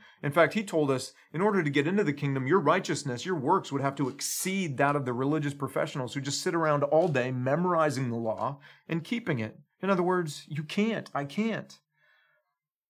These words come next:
He didn't say those things. You know what he said? Matthew four seventeen, Jesus said, "Repent. Repent, for the kingdom of heaven is at hand."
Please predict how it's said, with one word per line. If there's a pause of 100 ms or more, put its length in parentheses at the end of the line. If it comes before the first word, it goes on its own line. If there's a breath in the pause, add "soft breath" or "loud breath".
(680)
He
didn't
say
those
things.
You
know
what
he
said? (160)
Matthew
four
seventeen,
Jesus
said,
"Repent. (760)
Repent, (360)
for
the
kingdom
of
heaven
is
at
hand."